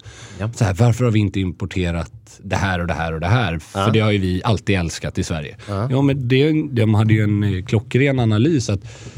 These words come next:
Speaker 2: det handlar ju om hur du, vad du är uppväxt med. Jag tror inte blodpudding, till exempel, är en succé om man inte har vuxit upp med det.
Speaker 1: Nej, så
Speaker 2: Jag
Speaker 1: kan
Speaker 2: tror
Speaker 1: det
Speaker 2: att en
Speaker 1: vara.
Speaker 2: amerikan tycker blodpudding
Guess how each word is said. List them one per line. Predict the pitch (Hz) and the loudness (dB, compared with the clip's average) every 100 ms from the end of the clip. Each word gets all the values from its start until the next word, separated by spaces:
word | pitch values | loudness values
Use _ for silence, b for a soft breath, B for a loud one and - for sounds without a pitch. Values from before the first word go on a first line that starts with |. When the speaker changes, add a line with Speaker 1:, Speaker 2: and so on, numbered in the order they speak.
| B B B _ | B B B _
Speaker 2:
det | 117 | 2
handlar | 123 135 123 | 4 6 4
ju | 147 | 4
om | 160 117 107 | 4 4 4
hur | 101 117 | 4 6
du, | 117 | 4
vad | 113 110 | 4 4
du | 110 | 4
är | 156 | 2
uppväxt | - 143 190 - | 0 -2 -2 -2
med. | 98 92 - - _ _ _ _ | -2 -4 -8 -20 _ _ _ _
Jag | - 127 143 | 2 4 4
tror | 196 | 2
inte | 190 - | 2 2
blodpudding, | 85 117 104 85 - 95 82 139 120 90 - | 2 2 2 -2 0 0 2 0 0 -4 -2
till | 113 101 | 0 2
exempel, | 90 87 - 82 - b b _ - | 0 -2 -4 -12 -14 b b _ -2
är | 104 | 0
en | 92 90 | 2 0
succé | - 92 - 92 78 78 _ _ _ | 0 -2 -2 -2 -4 -8 _ _ _
om | - | 2
man | 104 98 | 2 2
inte | 98 80 | 0 0
har | 90 | -2
vuxit | 90 - 101 | -2 0 0
upp | 156 - | 0 -2
med | 85 | -8
det. | 73 - - | -10 -14 -6
Speaker 1:
Nej, | 98 95 | -2 -2
så | 180 - - | -2 -8 -2
Speaker 2:
Jag | 127 | 0
Speaker 1:
kan | 151 | 2
Speaker 2:
tror | 135 | 2
Speaker 1:
det | |
Speaker 2:
att | 104 | 2
en | 104 | 2
Speaker 1:
vara. | 101 | 2
Speaker 2:
amerikan | 104 101 - 117 117 110 101 92 | 2 0 0 0 2 0 -2 -2
tycker | - 98 - | -4 -4 -2
blodpudding | 87 90 82 92 85 117 104 92 | 0 0 0 -2 0 0 0 -4